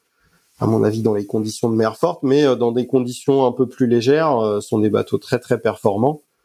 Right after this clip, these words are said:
Donc, euh, donc on n'est pas, je pense que on a des bons marins cette année, avec un, un bon niveau de préparation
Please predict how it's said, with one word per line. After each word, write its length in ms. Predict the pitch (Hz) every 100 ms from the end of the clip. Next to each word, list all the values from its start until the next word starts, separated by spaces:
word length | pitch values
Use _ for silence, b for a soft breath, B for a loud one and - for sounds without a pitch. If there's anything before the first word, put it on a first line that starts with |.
| _ _ _ _ _ -
Donc, 260 | 101 -
euh, 300 | 110 101 98
donc 240 | 101 104 -
on 80 | 107
n'est 120 | 101
pas, 960 | 135 131 127 120 117 113 110 107 104
je 60 | 113
pense 200 | - -
que 400 | - 127 120 110 - _ _ - -
on 140 | 120
a 100 | 113
des 120 | 117 117
bons 220 | 139 151
marins 380 | 156 143 147 156
cette 240 | 127 -
année, 520 | 120 123 147 160 170
avec 380 | 135 107 110 -
un, 640 | 110 107 104 104 104 101 -
un 120 | 110
bon 260 | 107 135 139
niveau 280 | 131 127 135
de 60 |
préparation 920 | - 123 123 117 113 110 143 151 170